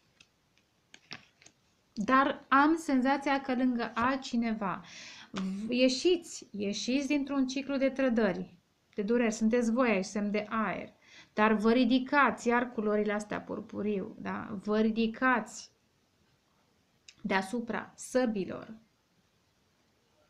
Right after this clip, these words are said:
Pentru că nu mai vreți argumente, nu mai vreți triouri, nu mai vreți nori negri. Iar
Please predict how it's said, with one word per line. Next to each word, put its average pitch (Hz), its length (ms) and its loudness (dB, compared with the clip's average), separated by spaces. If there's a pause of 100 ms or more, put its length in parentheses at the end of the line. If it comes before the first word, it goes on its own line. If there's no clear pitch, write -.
(2250)
Pentru 226 300 4
că 233 80 -2
nu 254 140 6
mai 311 200 4
vreți 254 240 4
argumente, 220 520 2
nu 202 80 0
mai 254 180 4
vreți 240 220 2
triouri, 226 480 0
nu 214 80 0
mai 240 220 2
vreți 240 320 2
nori 226 460 4
negri. 214 580 0 (1800)
Iar 240 520 4